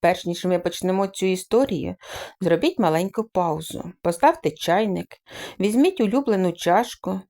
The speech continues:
ту саму, з якої чай смакує по-особливому. Накрийте ноги ковдрою, сядьте зручно. Цей роман не для поспіху, він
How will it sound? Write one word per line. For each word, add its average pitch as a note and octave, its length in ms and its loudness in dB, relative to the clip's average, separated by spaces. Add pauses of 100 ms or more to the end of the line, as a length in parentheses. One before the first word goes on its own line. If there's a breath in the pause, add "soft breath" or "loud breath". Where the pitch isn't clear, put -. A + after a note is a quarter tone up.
ту C#4 120 0
саму, E3+ 560 0 (140)
з D#3 80 -4
якої D#3+ 360 2
чай A3 400 0
смакує E3 580 -2
по-особливому. E3+ 960 -2 (480 loud breath)
Накрийте A3+ 560 2
ноги F3+ 340 2
ковдрою, G#3 760 -2
сядьте G#3 580 0
зручно. D#3+ 640 -6 (480 loud breath)
Цей E3+ 240 6
роман A#3+ 420 4
не C4 260 2
для D#4 200 2
поспіху, F3 840 -4 (400 loud breath)
він C#4 320 2